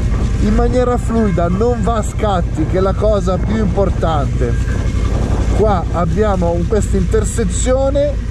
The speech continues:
se io tolgo un po' di zoom, ecco, diciamo che è abbastanza preciso se tolgo un po' di zoom. Isola di traffico, ce l'ho alla mia destra e ci passo insieme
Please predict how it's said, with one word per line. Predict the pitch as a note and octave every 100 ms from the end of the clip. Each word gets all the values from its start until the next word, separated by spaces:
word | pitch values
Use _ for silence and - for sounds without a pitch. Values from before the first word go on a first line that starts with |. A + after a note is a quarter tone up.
| - - - - - - - - - - - - -
se | E3
io | A#3 G#3
tolgo | G#3 A3+ F#3
un | F#3 D#3+
po' | A#3
di | A3 F3+
zoom, | E3 A3 G3 F3+
ecco, | F#3+ G#3+ E3+ C#3
diciamo | E3+ F3+ A3 F#3+
che | F3+
è | F3+
abbastanza | F#3 F#3 G3+ G#3 G#3
preciso | F3+ F3+ - F3 C#3+
se | - D3
tolgo | E3 E3 -
un | D3
po' | C#3+
di | C3+ C#3
zoom. | B2+ C#3 A#2+ A2 A2
Isola | F#3 E3+ F3 E3+
di | F#3+
traffico, | G#3+ G#3+ G#3+ - D4+ - A#3
ce | -
l'ho | F#3
alla | F3+ F3
mia | F#3+
destra | G#3 D3+ C3+ - E3 F3 - - -
e | -
ci | - F3+
passo | F#3 F3 - - A3+
insieme | F#3+ F#3 - F#3 F3+ F3 D#3+ D#3+